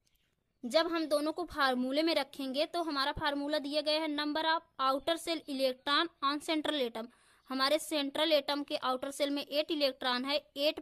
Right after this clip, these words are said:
प्लस और इलेक्ट्रॉन डोनेट by ligand, हमारा ligand कोबाल्ट दो इलेक्ट्रॉन डोनेट कर रहा है, टू करेंगे, और कोबाल्ट की संख्या हमारा फ़ाइव है, फ़ाइव इंटू टू करेंगे तो हमारा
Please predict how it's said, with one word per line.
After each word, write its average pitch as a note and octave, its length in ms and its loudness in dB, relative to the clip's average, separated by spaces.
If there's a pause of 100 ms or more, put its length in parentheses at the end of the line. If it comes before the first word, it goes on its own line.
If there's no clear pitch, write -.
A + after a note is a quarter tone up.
प्लस D4 380 4 (560)
और C#4 220 0
इलेक्ट्रॉन D4 720 4
डोनेट C#4+ 400 2
by C#4 200 4
ligand, A#3+ 380 -2
हमारा C4+ 360 0
ligand D4 460 -2
कोबाल्ट B3+ 520 4
दो C#4+ 360 6
इलेक्ट्रॉन D#4 500 2
डोनेट D4+ 320 0
कर C#4 180 -2
रहा C4+ 140 2
है, C4+ 200 2 (120)
टू D#4+ 120 0
करेंगे, D4 400 2 (140)
और B3 80 -2
कोबाल्ट C#4 560 2
की D4+ 140 -4
संख्या C#4 400 -4
हमारा C4+ 240 -2
फ़ाइव C4 400 0
है, C#4 100 0 (200)
फ़ाइव D4 300 0
इंटू D#4 200 -2
टू D#4 220 -4
करेंगे C4 400 0
तो C#4+ 160 -2
हमारा C4+ 260 -2